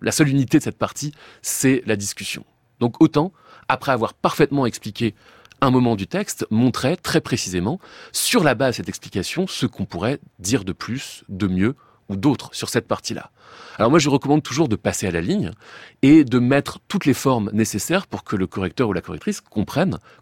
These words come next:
qu'on est en train de discuter. Parce que parfois, les élèves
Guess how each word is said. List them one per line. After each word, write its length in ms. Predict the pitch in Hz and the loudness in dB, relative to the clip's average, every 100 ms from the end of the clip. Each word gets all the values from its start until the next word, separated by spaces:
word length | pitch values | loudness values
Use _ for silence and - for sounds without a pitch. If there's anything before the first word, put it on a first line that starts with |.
| _ | _
qu'on 160 | 165 139 | 2 4
est 60 | |
en 100 | 127 | 4
train 180 | 117 147 | 0 -2
de 60 | 123 | -2
discuter. 420 | 123 - - - _ _ - - - | -4 -8 -10 -12 _ _ -20 -6 -4
Parce 160 | - | 0
que 80 | 165 | 0
parfois, 460 | 170 - - 143 160 | 0 0 0 -2 -2
les 200 | 95 101 | -6 -2
élèves 300 | 104 131 135 | 2 2 0